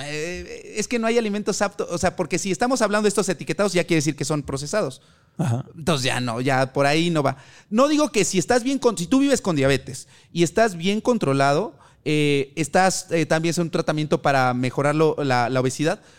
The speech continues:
Speaker 1: no quiere decir que no te puedas comer una vez, eh, cuando se te antoje esto, pero sí tienes que ser muy consciente que eso te puede alejar de tu meta que estás buscando.
Speaker 2: Sí.
Speaker 1: Entonces, em, te iba a decir, es, ah, ya, recordé, porque hay una pregunta muy frecuente que es,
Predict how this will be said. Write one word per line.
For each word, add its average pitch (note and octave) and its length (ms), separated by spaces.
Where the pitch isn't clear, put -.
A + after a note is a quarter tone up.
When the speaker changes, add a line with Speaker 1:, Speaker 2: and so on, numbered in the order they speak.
Speaker 1:
no G#3 100
quiere B3+ 120
decir A3 140
que A3+ 120
no A3 100
te G3+ 60
puedas G#3 240
comer F#3+ 220
una F#3+ 200
vez, F3 280
eh, C3 360
cuando C3+ 160
se D3 100
te C#3+ 80
antoje C#3+ 320
esto, F3+ 320
pero E3 160
sí F#3+ 140
tienes G3+ 200
que - 80
ser F3 140
muy F3+ 140
consciente F3+ 420
que - 80
eso E3 140
te D#3 100
puede F#3+ 220
alejar C3+ 320
de C3+ 100
tu C3+ 160
meta D3 500
que - 80
estás B2 240
buscando. A2+ 420
Speaker 2:
Sí. A2+ 220
Speaker 1:
Entonces, E3+ 560
em, C3 880
te E3+ 100
iba E3+ 100
a - 20
decir, E3+ 180
es, - 120
ah, E3 80
ya, C3+ 260
recordé, C#3 300
porque D3 220
hay E3 60
una E3+ 140
pregunta D3+ 240
muy D3 140
frecuente C3+ 440
que B2 80
es, - 140